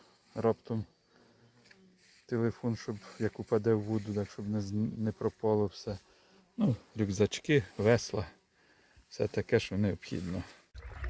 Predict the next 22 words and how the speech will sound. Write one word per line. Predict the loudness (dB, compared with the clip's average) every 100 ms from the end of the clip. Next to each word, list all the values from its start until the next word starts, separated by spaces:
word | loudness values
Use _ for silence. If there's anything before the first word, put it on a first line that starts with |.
| 4
Ну, | 8
я | 12 12
в |
захопленні. | 10 6 6 4 6 4 4 2 0 -4 -4 -4 -4 -2 -2 -4 -8 -10 -12 -12 -14 -10 2
Ось | 2 6
ми | 6
вже | 8 6
на | 6
воді, | 6 6 8
вже | 8 8
пливемо. | 6 6 8 8 8 4 -2 -20 _ -16 -16 _ _ _ _ _ -20 -18 -14 -14 -16 2
Красота. | 6 6 4 2 6 6 4 -12 -20 -20 -20 -20 -20 _ _ -20 -20 -18 -20 -20 -20 -4
Не | 4 4
в |
казці | 6 4 4 -4
сказати, | -4 0 4 4 4
ні | -2
пером | 4 6 6
описати, | 4 -2 -2 2 0 0
як | -4
то | -10
кажуть. | -4 -4 -4 -8 -12